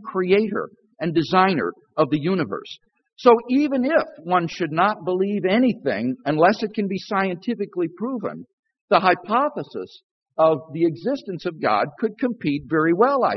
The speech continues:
think, with many scientific hypotheses. But this morning I don't want to talk about that point. I'm going to address that in the other two lectures to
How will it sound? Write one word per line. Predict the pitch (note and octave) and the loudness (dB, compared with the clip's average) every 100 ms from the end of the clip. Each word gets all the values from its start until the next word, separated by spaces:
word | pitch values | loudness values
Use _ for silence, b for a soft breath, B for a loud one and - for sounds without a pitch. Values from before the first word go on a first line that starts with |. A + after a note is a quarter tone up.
| G#2 | -4
think, | B2 C3+ | -8 -4
with | F#3+ | -4
many | G3 B3+ - | -2 -2 -4
scientific | - C#3+ B2+ G#2 C#3 A2 G2 - | -4 -2 0 0 -2 -2 -2 -2
hypotheses. | G2+ B2+ A2+ - F#2+ F2+ - - _ _ _ _ _ _ _ _ _ _ - | -2 2 0 0 -10 -10 -10 -18 _ _ _ _ _ _ _ _ _ _ -2
But | G3+ | 0
this | A#3 A3 | 0 0
morning | C#4 D4+ A#3+ | 4 4 4
I | F#3+ F3+ | 2 2
don't | A#3 | 0
want | A#3 G3 F#3+ | 2 0 0
to | |
talk | G3+ G3 | 2 4
about | F#3 C3 G#2 | 6 4 4
that | C3 G#2 - | 2 0 0
point. | C3 A#2 | 0 2
I'm | C#3 | 2
going | F#3 A#3+ | 0 2
to | F#3+ | 2
address | D#3+ E3+ E3 - | 4 2 2 2
that | F3 D#3+ | 2 2
in | C#3+ | 0
the | C#3+ D3 | 0 2
other | F3 C#3 | 4 2
two | C3 D3 | -2 0
lectures | A#2+ A#2+ - A#2+ | 0 0 -2 -8
to | - | -8